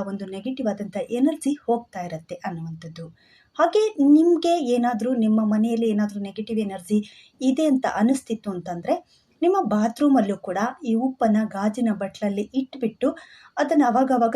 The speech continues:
ಚೇಂಜ್ ಮಾಡುವಂಥದ್ದು. ಈ ತರ ಮಾಡಿದ್ರೂ ಕೂಡ ನಿಮ್ ಮನೇಲಿರುವಂತ ಯಾವುದೇ ಒಂದು ನೆಗೆಟಿವಿಟಿ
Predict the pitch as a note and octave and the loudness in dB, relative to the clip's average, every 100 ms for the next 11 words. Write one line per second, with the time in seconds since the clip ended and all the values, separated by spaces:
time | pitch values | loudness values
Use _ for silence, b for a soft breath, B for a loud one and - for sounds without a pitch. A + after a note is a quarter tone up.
0 | C4+ - B3+ A3+ G#3 F3+ F3+ F3 F3+ F3 | 0 0 2 4 2 0 -6 -8 -10 -12
1 | - B3+ A#3 G#3+ G#3 F#3+ F#3+ G3 G3+ G3+ | -8 -6 -2 0 -2 -4 -8 -8 -10 -14
2 | F#3+ C#4 - b b b b C4+ C4 A3+ | -4 -4 -4 b b b b 4 6 6
3 | G#3+ G#3 G3+ - G#3 F#3+ F3+ F#3+ D4+ E4+ | 4 2 -2 -4 -2 -2 -4 0 2 4
4 | B3 G#3 G3 G3+ G3+ F3 G3 A#3 | 2 2 -2 -4 -6 -6 -8 -10